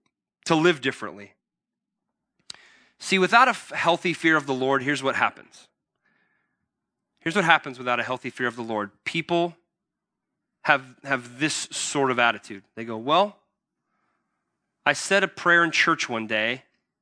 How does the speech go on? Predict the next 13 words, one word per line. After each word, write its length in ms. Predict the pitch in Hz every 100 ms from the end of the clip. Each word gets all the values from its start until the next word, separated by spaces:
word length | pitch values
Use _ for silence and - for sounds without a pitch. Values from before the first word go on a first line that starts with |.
| _ _ _ _ _ _
that 120 | 123
Jesus 360 | 117 139 139 -
would 120 | 143
forgive 360 | - 131 131 127
me 120 | 127
of 100 | 117
my 140 | 120
sins. 540 | - 139 107 95 - - _ _ _ _ _ _ _ _ _
And 60 | 113
so 140 | 127
now 200 | 123 120
I'm 100 | 117
forgiven. 460 | - 113 175 233